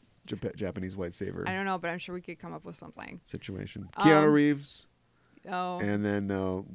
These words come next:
Speaker 1: we'll do a mainland, uh, Matt Damon
Speaker 2: Wow.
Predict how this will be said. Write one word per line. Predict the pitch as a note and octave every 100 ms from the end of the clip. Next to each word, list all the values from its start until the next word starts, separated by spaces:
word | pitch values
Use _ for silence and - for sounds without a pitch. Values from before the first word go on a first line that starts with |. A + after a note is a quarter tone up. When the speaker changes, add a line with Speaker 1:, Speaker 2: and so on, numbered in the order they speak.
| -
Speaker 1:
we'll | - G#2
do | F#2+ A2+
a | G#2
mainland, | G#2 G#2 G#2 G2 F#2 F#2 -
uh, | F2 E2 D#2+ D#2+ - _ _ _ _ - -
Matt | F#2 D#2 G2+ G2
Damon | F#2+ F#2+ F2 D#2+ F#2 - F3+ E3+ D3+ - -
Speaker 2:
Wow. | D#3 - D#3+